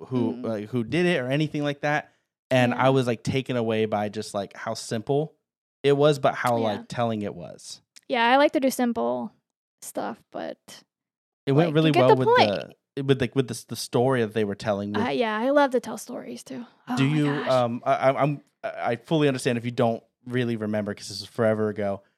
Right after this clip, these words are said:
Speaker 1: Um, but or I'll just say, like, for example, something like this. Um, how do you come up with this kind of a design? Like, like, is it just a conversation with them about, like, what's your album about, or
Speaker 2: Yeah,
Speaker 1: what do you
Speaker 2: that,
Speaker 1: go for?
Speaker 2: that specifically was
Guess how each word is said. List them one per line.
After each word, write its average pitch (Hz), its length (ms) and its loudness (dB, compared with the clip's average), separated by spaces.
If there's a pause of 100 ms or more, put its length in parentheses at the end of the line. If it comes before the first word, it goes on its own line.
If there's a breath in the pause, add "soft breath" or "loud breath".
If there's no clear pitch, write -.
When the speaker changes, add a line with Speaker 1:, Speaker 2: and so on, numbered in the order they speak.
(260)
Speaker 1:
Um, 123 240 0
but 160 160 6
or 160 140 6
I'll 151 180 4
just 160 180 -4
say, 147 200 4
like, 123 240 -4
for 127 160 0
example, 110 400 -4
something 107 340 -6
like 101 240 -8
this. - 380 -14 (440)
Um, 113 540 -2 (220)
how 143 280 0
do 151 80 -4
you 160 440 -4
come 131 320 -6
up 117 260 -2
with 110 340 -4
this 117 200 -8
kind 117 260 -4
of 110 80 -8
a 110 60 -8
design? 98 500 -6
Like, 95 180 -10
like, 104 140 -8
is 110 140 -8
it 107 80 -14
just 110 120 -12
a 110 40 -8
conversation 131 840 -6 (360)
with 127 160 0
them 135 120 2
about, 120 220 2
like, 113 160 -6
what's 131 140 -4
your 123 100 -4
album 110 320 -2
about, 92 340 -12
or - 60 -4
Speaker 2:
Yeah, 277 120 8
Speaker 1:
what 269 80 4
do - 40 6
you 294 80 6
Speaker 2:
that, 370 80 4
Speaker 1:
go 226 140 2
for? - 320 -12
Speaker 2:
that 285 340 6
specifically 269 640 -2
was 240 160 -4